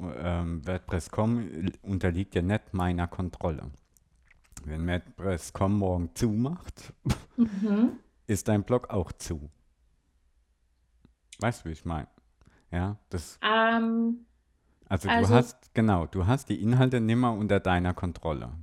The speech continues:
Speaker 1: Die liegen, die werden von woanders da gehostet. Ein WordPress Punkt com ist ja kostenlos.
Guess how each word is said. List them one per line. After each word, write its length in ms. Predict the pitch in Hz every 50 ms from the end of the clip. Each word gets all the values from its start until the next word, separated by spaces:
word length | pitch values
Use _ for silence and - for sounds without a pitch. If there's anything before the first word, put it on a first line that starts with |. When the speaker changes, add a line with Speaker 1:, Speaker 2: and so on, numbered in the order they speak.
| - -
Speaker 1:
Die 80 | 87
liegen, 640 | 80 78 85 98 104 113 113 139 143 143 151 143 131 98
die 140 | - 85 73
werden 280 | 85 87 92 101 107
von 280 | 101 - 101 92 85 76
woanders 440 | 76 - - 82 85 87 87 87 -
da 160 | - 87 85
gehostet. 760 | 82 - 90 85 82 92 82 76 - - - 69 69 - -
Ein 180 | 76 76 71
WordPress 520 | - 85 92 - _ - - 139 147 - -
Punkt 80 | -
com 220 | - 113 110 120 113
ist 160 | 78 92 -
ja 100 | - 80
kostenlos. 840 | - - - 98 - - - 123 120 123 131 147 170 208 - - -